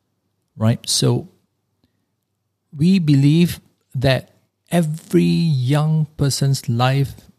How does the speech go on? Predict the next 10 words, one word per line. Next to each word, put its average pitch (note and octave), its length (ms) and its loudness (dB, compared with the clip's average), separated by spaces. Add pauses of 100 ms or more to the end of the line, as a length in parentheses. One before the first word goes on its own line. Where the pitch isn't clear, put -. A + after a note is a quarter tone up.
is A#2+ 140 -6
so C3+ 400 -2 (140)
important. A2+ 800 -2 (880)
It A2 200 -4
is A2+ 240 -2
not - 320 -2
something C#3+ 880 2 (100)
to B2 80 -6
be A2 220 -6 (100)
treated C3+ 560 -2